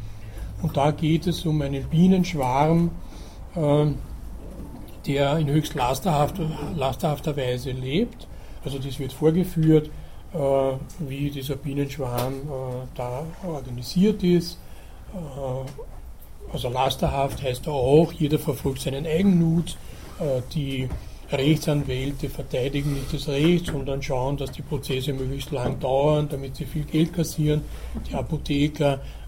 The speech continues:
äh, machen komische Heilmittel, die nichts helfen, aber sie verkaufen sie sehr teuer.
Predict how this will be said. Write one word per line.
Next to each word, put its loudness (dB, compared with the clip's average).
äh, 0
machen 0
komische 0
Heilmittel, 2
die -2
nichts 2
helfen, 4
aber -2
sie -8
verkaufen 2
sie 0
sehr 0
teuer. 4